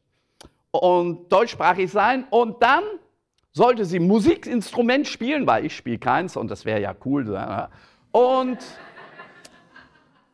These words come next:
einen medizinischen Beruf haben ist immer, ist immer gut in der Mission. Ne? Hey, und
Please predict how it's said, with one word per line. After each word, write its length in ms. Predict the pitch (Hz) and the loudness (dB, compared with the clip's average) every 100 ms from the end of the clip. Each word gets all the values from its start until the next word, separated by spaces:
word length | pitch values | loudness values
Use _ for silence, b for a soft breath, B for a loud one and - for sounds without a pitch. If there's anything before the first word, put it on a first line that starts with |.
| _ _ _ _ _ _ _ _ _ | _ _ _ _ _ _ _ _ _
einen 260 | 196 233 233 | 2 4 4
medizinischen 880 | 262 240 202 - 311 330 233 220 190 | 2 2 -2 0 2 2 0 2 2
Beruf 500 | 185 165 269 262 185 | 2 2 0 0 -2
haben 360 | 175 196 247 190 | 0 0 -2 -8
ist 240 | 147 - - | -12 -12 -6
immer, 760 | 185 196 180 175 160 151 135 - 349 - | -4 -2 0 2 4 2 -2 -4 -6 -4
ist 180 | 220 240 | -6 -4
immer 220 | 277 240 | 2 2
gut 220 | 202 220 | 2 0
in 140 | - 139 | 0 0
der 100 | 120 | 0
Mission. 520 | 123 117 135 104 87 | -2 -4 -4 -4 -6
Ne? 180 | 165 349 - _ _ _ _ _ _ _ | -6 -6 -8 _ _ _ _ _ _ _
Hey, 260 | 208 302 - - - _ | 4 4 4 -6 -20 _
und 240 | 226 247 | 2 2